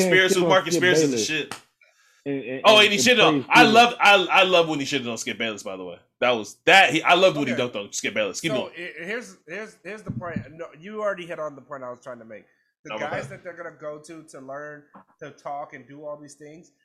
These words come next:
Speaker 3: is gonna be the same talking heads because you're do-, basically doing what
Speaker 2: Marcus
Speaker 3: they're doing.
Speaker 2: Spears, the, all the old
Speaker 3: Same guys.
Speaker 2: heads.
Speaker 3: So,
Speaker 2: Marcus
Speaker 3: anyways,
Speaker 2: Thompson.
Speaker 3: what, here's, here's what I will, here is the one thing that I'm getting tired of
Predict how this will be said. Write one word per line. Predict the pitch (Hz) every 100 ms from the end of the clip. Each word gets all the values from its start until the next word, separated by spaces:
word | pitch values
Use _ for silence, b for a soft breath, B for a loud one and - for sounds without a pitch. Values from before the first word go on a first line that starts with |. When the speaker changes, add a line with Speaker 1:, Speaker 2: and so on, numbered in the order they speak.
| _
Speaker 3:
is | 165 160 135
gonna | 170 151
be | 160
the | 151
same | 143 - 151 160 160
talking | 175 156 151 147
heads | 151 143 139 _ _
because | 156 165 160
you're | 170 _
do-, | 185
basically | 208 226 - 190
doing | 175 123 123
what | 120
Speaker 2:
Marcus | 147 156 170 -
Speaker 3:
they're | 156
doing. | 156 151 147 147 143 139
Speaker 2:
Spears, | - - b b b _ 104
the, | 120 110
all | 135 185
the | 170
old | 160 160
Speaker 3:
Same | 143
guys. | 117 110
Speaker 2:
heads. | 101 - - - _ _ _ _ _ _
Speaker 3:
So, | - 202 185 170
Speaker 2:
Marcus | 131 247 170
Speaker 3:
anyways, | 143
Speaker 2:
Thompson. | 143 143 143 135 131
Speaker 3:
what, | 226 - 143 160
here's, | 220 226 202 _ _ _
here's | 233 285
what | 214 214
I | 196
will, | 190 180 165 _ _ 156
here | 202 247 247
is | 202 165
the | 143 _
one | 214 240 214
thing | 185 139 127 120 _ _ _
that | 143 147
I'm | 147 139
getting | 175 175 170 _
tired | 147 139 139 123
of | 120 117